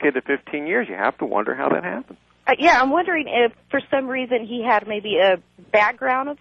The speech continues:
Speaker 2: some sort, do you know, like a criminal background, that maybe they said, "Oh, well, this kid is bad," and then they just classified him as such, you know?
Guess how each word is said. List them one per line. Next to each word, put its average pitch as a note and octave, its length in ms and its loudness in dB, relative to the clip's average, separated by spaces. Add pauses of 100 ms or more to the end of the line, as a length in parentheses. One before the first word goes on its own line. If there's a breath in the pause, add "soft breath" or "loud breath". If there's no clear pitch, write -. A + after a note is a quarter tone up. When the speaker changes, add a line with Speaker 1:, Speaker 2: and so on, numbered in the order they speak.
Speaker 2:
some D4+ 160 -6 (100)
sort, D4+ 260 -2
do C#4 80 -8
you C#4+ 100 -6
know, D4 220 -2
like G#3 140 0
a G3+ 60 -4
criminal A3+ 380 -4
background, A3 500 0 (260 soft breath)
that G#3+ 120 2
maybe G#3 260 0
they G3 220 0
said, F#3+ 140 0
"Oh, G3 160 2
well, F3+ 140 0
this F#3 160 -4 (100)
kid G3 220 2 (120)
is F3 280 2 (340 loud breath)
bad," A3+ 440 4
and F#3+ 180 -6
then F3+ 160 -6
they F3+ 100 0
just F3 340 -8
classified F3 580 0
him E3 280 -6
as D#3 180 0 (140)
such, - 320 2
you D#3+ 80 -10
know? F3 240 -6